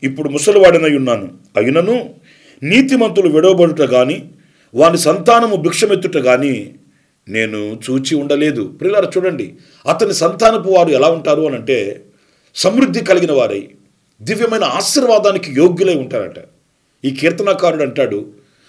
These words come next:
"ఒకప్పుడు నేను చిన్నవాడిని, ఇప్పుడు ముసలివాడిని." అంటే నా చిన్ననాటి నుండి ఇంతవరకు నేను చూస్తూనే ఉన్నాను, నీతిమంతుని పిల్లలు భిక్షమెత్తుకొనుట గాని వారు విడవబడుట గాని నేను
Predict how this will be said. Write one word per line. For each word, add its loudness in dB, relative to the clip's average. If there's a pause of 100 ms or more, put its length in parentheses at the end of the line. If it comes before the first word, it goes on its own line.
(120)
"ఒకప్పుడు 4
నేను 2
చిన్నవాడిని, 2
ఇప్పుడు -6
ముసలివాడిని." -2 (680)
అంటే 2
నా 0
చిన్ననాటి 2
నుండి -2
ఇంతవరకు 2
నేను -4
చూస్తూనే 0
ఉన్నాను, -2 (720)
నీతిమంతుని 0
పిల్లలు -2 (600)
భిక్షమెత్తుకొనుట -2
గాని -2 (880)
వారు 4 (380)
విడవబడుట 6
గాని 0
నేను -4